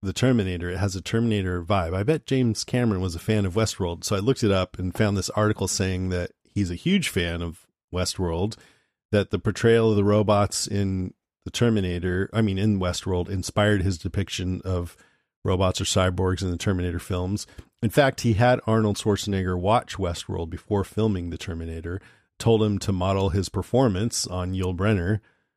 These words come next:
his emotionless detachment and laser-like focus on whatever task he was doing.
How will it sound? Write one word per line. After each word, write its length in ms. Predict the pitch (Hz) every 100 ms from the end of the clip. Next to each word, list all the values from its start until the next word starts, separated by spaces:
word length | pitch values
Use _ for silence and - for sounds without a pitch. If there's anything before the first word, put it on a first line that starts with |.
| _
his 160 | - 87
emotionless 560 | 90 98 92 101 98 -
detachment 720 | 85 - 92 - 98 98 -
and 160 | 90 85
laser-like 480 | 92 87 90 90
focus 400 | - 92 - 101
on 100 | 90 90
whatever 260 | 92 90
task 440 | - 101 90 90 -
he 180 | 92 87 _ -
was 140 | 90
doing. 420 | 82 90 87 87